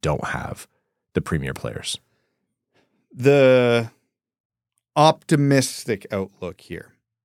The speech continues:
Speaker 2: The Red Wings don't have any excellent prospects. They have a lot of really good prospects,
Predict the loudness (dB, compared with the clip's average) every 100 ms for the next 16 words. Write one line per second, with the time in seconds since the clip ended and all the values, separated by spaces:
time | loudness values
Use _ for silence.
0 | _ _ -2 2 6 4 6 4 2 4
1 | 6 6 4 0 2 4 2 0 0 2
2 | 0 2 0 0 -2 -4 -4 -4 -8 -12
3 | _ _ _ -6 -6 -8 -16 -18 -12 -8
4 | -6 -4 -2 -2 0 2 0 2 4 4
5 | 2 -6 -6 -8 -12 -14 -18